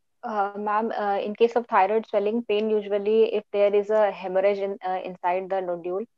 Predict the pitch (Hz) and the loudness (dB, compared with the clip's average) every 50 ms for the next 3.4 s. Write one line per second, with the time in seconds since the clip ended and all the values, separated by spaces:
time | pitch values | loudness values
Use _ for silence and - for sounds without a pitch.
0 | _ _ _ _ _ - 175 - 180 175 175 190 190 - - 180 185 185 190 185 | _ _ _ _ _ -16 -8 -4 -4 -4 -4 -4 -10 -6 -4 -4 -4 -4 -4 -4
1 | 185 190 185 - 180 - - 185 180 185 185 - - 180 170 180 180 185 - 180 | -6 -6 -6 -8 -10 -10 -10 -14 -12 -12 -12 -8 -10 -8 -8 -8 -10 -6 -6 -8
2 | 175 170 180 - - 185 180 185 196 190 185 180 190 190 185 - 190 190 - 202 | -6 -6 -8 -8 -6 -6 -6 -6 -6 -6 -6 -6 -6 -8 -6 -4 -6 -4 -4 -6
3 | 196 196 - - 190 196 196 196 | -8 -6 -8 -10 -8 -8 -8 -8